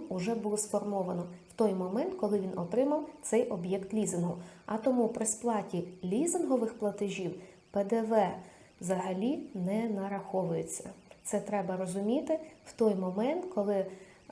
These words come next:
лізингоодержувач розносить банк і коли обирає,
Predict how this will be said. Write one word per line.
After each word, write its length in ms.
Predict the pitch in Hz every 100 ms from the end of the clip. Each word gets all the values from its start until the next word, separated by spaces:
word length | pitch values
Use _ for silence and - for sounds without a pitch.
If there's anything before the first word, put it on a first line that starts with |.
| 180 180 180 180 185 - -
лізингоодержувач 2250 | 196 220 226 202 185 202 196 - - - - - - - 196 175 233 202 175 175 175 - - - - -
розносить 760 | 208 208 185 208 185 - 175 170
банк 440 | 208 262 311 339 - - -
і 80 | 190
коли 280 | 214 214
обирає, 640 | - 196 202 220 208 180